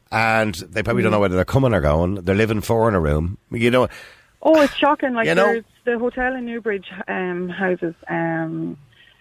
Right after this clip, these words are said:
Speaker 2: um, a lot of people in there, and it's not built for the amount of people that's in there.
Speaker 1: No.
Speaker 2: And, and they need to live. They need, absolutely. Look, I've no problem or issue with that at all. I've lived abroad myself,
Speaker 1: Yeah.
Speaker 2: uh, over the years, and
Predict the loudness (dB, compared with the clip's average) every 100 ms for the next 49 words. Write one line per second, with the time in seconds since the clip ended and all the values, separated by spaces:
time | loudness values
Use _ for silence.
0 | _ -2 0 0 2 2 2 -2 -6 -4
1 | -2 0 -2 -4 -4 -2 -2 0 -2 0
2 | 2 2 -2 -4 -2 -4 -6 -6 -4 -6
3 | -8 -10 -4 -2 0 0 0 0 -2 0
4 | 0 0 -2 -2 -4 -8 -12 -20 -6 -2
5 | 0 0 -2 -2 -2 -2 -6 -12 -8 -8
6 | -8 -6 -6 -2 0 0 -2 -4 -2 -2
7 | -2 -4 -6 -2 0 0 -2 -2 0 -2
8 | -2 -2 0 2 0 0 0 -2 -6 -20
9 | _ -6 -4 -4 -4 0 0 0 -4 -2
10 | -2 -2 -2 0 0 -6 -6 -4 -4 -4
11 | -4 -2 -2 -4 -6 -6 -6